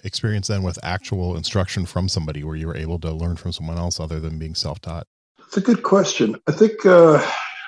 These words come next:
Speaker 2: that would be probably Vic Moore.
Speaker 1: Okay.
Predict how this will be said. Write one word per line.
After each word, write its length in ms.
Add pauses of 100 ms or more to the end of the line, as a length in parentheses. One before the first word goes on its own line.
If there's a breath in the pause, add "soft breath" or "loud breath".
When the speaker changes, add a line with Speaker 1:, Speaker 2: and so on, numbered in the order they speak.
(380 loud breath)
Speaker 2:
that 100
would 160
be 100
probably 680 (160)
Vic 360
Moore. 380 (380)
Speaker 1:
Okay. 220